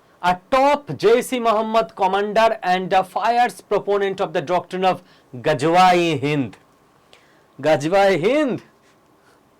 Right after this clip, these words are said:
হাই, চলে গেছে ওপরে, ঠিক আছে।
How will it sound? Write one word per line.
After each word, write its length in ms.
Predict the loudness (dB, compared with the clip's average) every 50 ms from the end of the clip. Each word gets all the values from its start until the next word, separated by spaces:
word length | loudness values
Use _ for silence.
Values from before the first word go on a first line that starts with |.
| _ _ _ _ _ _ _ _ _ _ _ _ _
হাই, 320 | -2 0 0 0 0 -2 -6 -10 _ _ _ _ _ _ _ _ _ _ _ _ _ _ _ _ _ _ _ _ _ _ _ _ _
চলে 200 | -2 0 2 4
গেছে 220 | 4 2 2 2 2
ওপরে, 400 | 2 4 4 4 4 2 2 -2 -6 _ _ _ _ _ _ _ _ _ -8
ঠিক 140 | -2 0 0
আছে। 360 | 0 0 0 0 0 0